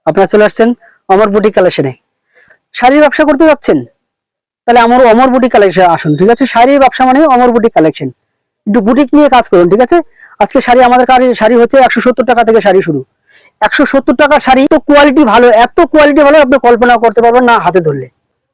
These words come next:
দেখাচ্ছি তাহলে শাড়িটা। দেখুন, একশো সত্তর টাকা থেকে শুরু। এটা প্রচুর ডিজাইন আছে, প্রচুর কালার আছে, প্রচুর ডিজাইন আছে, প্রচুর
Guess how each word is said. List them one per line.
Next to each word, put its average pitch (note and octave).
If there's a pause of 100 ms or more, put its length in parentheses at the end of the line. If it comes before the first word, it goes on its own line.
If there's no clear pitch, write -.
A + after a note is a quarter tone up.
(160)
দেখাচ্ছি A3
তাহলে C4+
শাড়িটা। B3 (2000)
দেখুন, D3+ (600)
একশো A#3
সত্তর A#3+
টাকা F3+
থেকে D3 (680)
শুরু। D3 (1900)
এটা A#3+ (100)
প্রচুর E4 (140)
ডিজাইন C#4
আছে, D4 (220)
প্রচুর D4+ (140)
কালার G#3+
আছে, C#3+ (1400)
প্রচুর D4+ (120)
ডিজাইন C#4
আছে, E4 (100)
প্রচুর D4